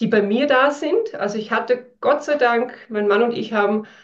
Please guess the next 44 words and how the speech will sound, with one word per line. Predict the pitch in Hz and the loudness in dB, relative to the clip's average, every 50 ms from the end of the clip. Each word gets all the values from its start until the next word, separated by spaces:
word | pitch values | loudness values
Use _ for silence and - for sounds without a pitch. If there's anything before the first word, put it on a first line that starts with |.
| _ _ _ | _ _ _
vor | _ - 220 214 | _ -6 -6 -6
vielen, | - - 240 233 240 233 | -2 -2 0 0 0 0
vielen | 233 - 226 214 208 208 202 | 0 0 2 2 4 4 4
Jahren | 190 180 175 196 220 247 254 262 262 262 269 | 4 4 4 4 4 4 4 4 2 0 -2
schon | 269 - 240 214 220 220 | -4 -4 -2 -2 0 2
mal | 214 208 208 208 - | 2 2 2 2 2
uns | 202 214 214 - - - _ _ _ _ _ _ _ _ _ _ _ _ _ - | 2 2 0 -2 -6 -16 _ _ _ _ _ _ _ _ _ _ _ _ _ -10
unseren, | 208 - - - 220 208 208 208 208 202 208 - - - - _ _ _ - | -10 -10 -8 -8 -6 -2 -2 0 0 -2 -4 -8 -14 -20 -20 _ _ _ -2
unsere | - 240 233 - 226 208 202 | 2 2 2 4 4 2 4
Rucksäcke | 220 285 277 - - - 254 226 226 - - 220 | 4 2 0 -2 -4 0 0 0 0 2 2 2
ein | 196 202 208 | 2 2 0
bisschen | 208 220 - - - 220 208 208 | -2 -4 -6 -4 0 0 2 2
genauer | 202 196 185 185 202 220 233 240 226 | 2 2 2 4 4 4 4 4 4
angesehen, | - 214 220 220 220 226 220 - - 220 214 214 202 | 2 2 0 -2 -4 -4 -8 -6 -4 -2 -2 -2 -2
die | 208 208 | -2 0
wir | 202 202 | 0 0
da | 196 190 | 0 0
so | 185 185 | -2 -4
mitbringen | 185 208 - - - - 277 294 285 294 294 | -6 -8 -8 -10 -12 -6 -4 -4 -2 -2 -2
in | 294 277 269 | -4 -4 -4
unsere | 269 262 - 254 254 | -6 -6 -8 -10 -8
Partnerschaft, | - 254 233 247 240 240 240 - - 233 240 233 - - | -4 -2 -2 -2 -2 -4 -8 -4 -4 -4 -4 -4 -6 -10
in | - - 226 | -8 -6 -4
die | 214 214 208 | -4 -2 -2
Ehe. | 214 214 226 240 247 247 - - - - - _ _ _ _ _ _ | 0 2 2 2 2 0 -2 -16 -20 -20 -20 _ _ _ _ _ _
Und | - 214 214 214 214 214 202 208 - - _ _ _ _ _ _ _ _ - | 0 2 4 4 4 4 2 -2 -6 -16 _ _ _ _ _ _ _ _ -2
das, | - 190 214 214 214 | 0 0 0 2 0
was | 226 - - | 0 -2 0
wir | 208 214 | -2 -2
von | - 214 196 185 | 0 0 0 2
unseren | 208 202 202 196 - | 2 0 0 0 0
Ursprungsfamilien | 196 226 233 - - 233 233 - - 226 220 214 202 202 190 180 | 2 0 0 0 -2 -4 -4 -4 -4 -4 -2 0 2 2 2 0
mitbringen, | 190 254 - - - - 208 233 220 208 202 196 185 180 | -2 -4 -6 -8 -12 -4 0 2 2 2 2 2 0 -2
diese | 185 202 180 190 180 | -4 -6 -6 -6 -6
Muster, | 170 190 240 277 277 - - 247 | -4 -4 -4 -4 -6 0 0 -2
die | 214 196 208 196 | 0 0 -4 0
wir | 180 202 190 | 2 2 2
da | - 180 185 185 | 4 4 2 2
so | 190 - 208 190 | 0 0 -4 -4
herumtragen, | 185 175 170 214 277 - - - - - 196 196 196 190 196 202 202 | -2 -2 -2 -4 -6 -6 -10 -12 -6 0 2 4 4 4 4 4 2
die | 202 202 | 2 0
ganz | 208 220 269 277 | -2 -2 -2 -2
unbewusst, | - 254 294 294 277 285 285 233 262 294 311 - _ _ - - - | -2 -4 -4 -4 -4 -4 -4 -4 -4 -6 -6 -8 _ _ -16 -10 -8
ähm, | 190 196 202 202 202 208 208 | -6 -4 -2 -4 -4 -6 -8